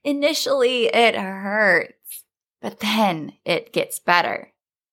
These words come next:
So if we're trying to flush out this wound with antiseptic, which is arguably the harder route to go,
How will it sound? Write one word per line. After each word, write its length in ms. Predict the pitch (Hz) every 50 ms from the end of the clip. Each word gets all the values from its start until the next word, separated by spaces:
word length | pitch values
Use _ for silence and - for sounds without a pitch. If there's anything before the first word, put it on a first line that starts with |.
| _ _ _ _ _ _ _ _ _
So 220 | - - 190 175
if 100 | 175 -
we're 160 | 185 185 170
trying 540 | - - - - 254 254 269 277 277 269 269
to 160 | 262 - 240
flush 500 | 220 - - - - - 196 240 - -
out 180 | 262 226 208 -
this 220 | 220 208 202 202
wound 280 | 190 196 190 190 190 175
with 120 | 180 -
antiseptic, 720 | 180 170 165 160 165 156 - - - - - 180 180 - -
which 220 | 160 160 160 -
is 260 | - 160 165 165 151 - -
arguably 960 | 202 240 269 277 254 277 269 254 240 233 208 190 185 185 180 180 180 180 180 _ _ _ _ _ _ -
the 120 | - 175
harder 500 | 165 - - - 165 156 156 170 208 254
route 260 | 247 208 196 190 - -
to 100 | - 233
go, 460 | 226 - - - - - 233 254 254